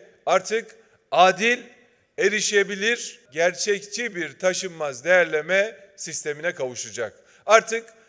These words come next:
vatandaşımız yapacağı bir yatırıma dair her bilgiye bu sistemden ulaşabilecek. Taşınmazın gerçek piyasa değerini, konut arzını ve talebini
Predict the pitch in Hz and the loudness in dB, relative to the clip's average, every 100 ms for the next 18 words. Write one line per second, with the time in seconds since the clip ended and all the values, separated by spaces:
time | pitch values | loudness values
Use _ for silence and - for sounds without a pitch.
0 | _ 208 202 226 220 208 220 233 247 - | _ -2 2 0 2 -2 -2 -4 -4 -4
1 | - _ _ 208 220 233 185 240 233 233 | -12 _ _ 0 4 2 6 4 4 0
2 | 220 214 214 226 240 247 226 220 233 262 | 0 0 0 -4 0 6 8 8 8 0
3 | - - _ _ _ 247 277 247 185 196 | -6 -16 _ _ _ 6 6 6 0 -6
4 | 175 175 202 240 254 - - - _ _ | -6 -2 8 8 8 2 -16 -20 _ _
5 | 190 185 180 - 170 160 180 202 - - | -10 -8 -6 -2 -2 0 2 2 -2 -20
6 | _ _ _ 156 170 175 175 151 143 151 | _ _ _ -2 0 0 -4 -6 -10 -10
7 | 175 _ 233 - 220 208 202 220 226 - | -12 _ 2 2 0 0 2 2 2 -2
8 | - _ _ 202 214 214 247 240 - - | -20 _ _ 4 4 4 2 2 -10 -20
9 | _ _ 202 240 226 220 190 175 143 120 | _ _ 6 8 8 2 2 0 -4 -12
10 | - - 214 233 233 202 175 220 240 214 | -16 -2 -2 2 4 4 4 -2 0 6
11 | 190 175 185 208 214 214 214 254 254 | 6 6 2 4 4 2 0 0 0